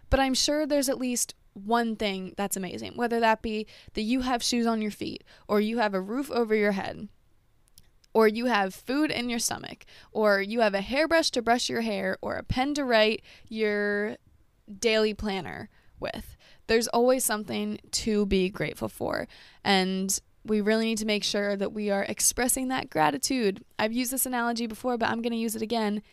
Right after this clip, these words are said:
If you give someone a birthday present and they don't say thank you, are you gonna really wanna give them a birthday present next year? If they are not grateful that you went out of your way to give them something that you knew that they would like, and they don't say thank you, you're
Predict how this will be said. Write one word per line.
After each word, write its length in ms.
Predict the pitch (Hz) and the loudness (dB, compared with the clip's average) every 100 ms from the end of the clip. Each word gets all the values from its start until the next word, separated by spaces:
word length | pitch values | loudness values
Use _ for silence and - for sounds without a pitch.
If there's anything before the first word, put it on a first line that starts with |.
| _ _ _ _ _ _ _ | _ _ _ _ _ _ _
If 140 | 262 269 | 2 4
you 80 | |
give 160 | 277 311 | 2 2
someone 240 | 359 359 | 4 4
a 40 | 254 | 4
birthday 300 | 202 208 226 | 4 4 2
present 420 | 269 262 294 302 _ _ _ - | 4 2 2 -4 _ _ _ 0
and 160 | 220 | 4
they 80 | 214 | 4
don't 180 | 208 220 | 4 2
say 120 | 226 | 2
thank 260 | 208 196 196 | 2 -2 0
you, 320 | 240 254 247 _ - _ - - - - | 0 0 -2 _ -20 _ -20 -20 -8 0
are 80 | |
you 200 | 233 233 | 2 2
gonna 260 | 220 254 277 | 0 -2 -2
really 240 | 269 269 | 0 0
wanna 200 | 240 233 | 0 -2
give 180 | 233 233 | -2 -2
them 120 | 226 | -2
a 80 | 208 | -2
birthday 260 | 208 202 202 | -2 -2 -2
present 300 | 208 202 196 | 0 -2 -2
next 260 | 185 - | -2 -4
year? 220 | - - 226 _ _ _ - - | -8 -8 -12 _ _ _ -20 0
If 140 | 233 | 2
they 160 | 262 269 | 4 4
are 80 | 294 | 4
not 240 | 294 247 | 2 2
grateful 540 | 240 262 294 - 208 202 | 2 2 2 0 2 2
that 160 | 208 | 0
you 120 | 233 | 0
went 160 | 233 220 | -2 0
out 200 | 226 233 | 2 2
of 120 | 294 | 2
your 140 | 277 277 | 0 2
way 480 | 269 226 196 202 - _ _ _ _ | 2 2 2 -2 -6 _ _ _ _
to 200 | - 294 | 0 2
give 220 | 320 320 | 4 2
them 160 | 285 254 | 0 0
something 480 | 247 214 208 202 214 | 0 0 0 0 0
that 140 | - | -2
you 120 | 269 | -2
knew 140 | 285 311 | -2 0
that 120 | 320 | 0
they 140 | 311 | 0
would 160 | 302 285 | -2 0
like, 320 | - 233 - _ | 2 2 -2 _
and 140 | 277 | -4
they 60 | 294 | -2
don't 160 | 311 285 | -2 -2
say 80 | |
thank 280 | 277 302 294 | -4 -6 -4
you, 260 | 220 196 220 _ _ _ _ _ _ - - - - - | -2 -2 -4 _ _ _ _ _ _ -20 -20 -20 -20 -16
you're 200 | 381 403 | 2 6